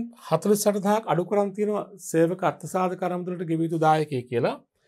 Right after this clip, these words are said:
දැන් සේවක දායකයා අඩු කරගෙන වැටුප් ගෙවලා තියෙනවා කීයද? පන්සිය පනස් දෙකක්. ගෙවූ වැටුප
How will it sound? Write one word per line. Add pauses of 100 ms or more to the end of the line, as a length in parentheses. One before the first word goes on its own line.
(300)
දැන්
සේවක
දායකයා
අඩු
කරගෙන (720)
වැටුප්
ගෙවලා
තියෙනවා
කීයද?
පන්සිය
පනස්
දෙකක්. (140)
ගෙවූ
වැටුප